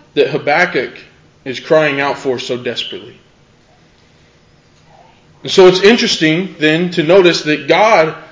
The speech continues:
essentially is agreeing with Habakkuk. There is injustice. Yes, you're right, Habakkuk. There is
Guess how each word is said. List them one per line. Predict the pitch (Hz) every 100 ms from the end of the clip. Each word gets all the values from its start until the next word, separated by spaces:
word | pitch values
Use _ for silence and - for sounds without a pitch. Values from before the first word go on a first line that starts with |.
| - _
essentially | 165 156 233 302 - 190 165 165
is | 196 175 175
agreeing | 180 160 262 285 196 156
with | 143 127
Habakkuk. | 147 127 110 - - - _ _ _ _ _ _ _ _ _
There | 175 269 262
is | 277 269 196
injustice. | 208 190 180 165 - 135 120
Yes, | 214 220 180
you're | 226 240
right, | 233 185
Habakkuk. | 165 151 151 175 165
There | 240 247
is | 240 247 185 - -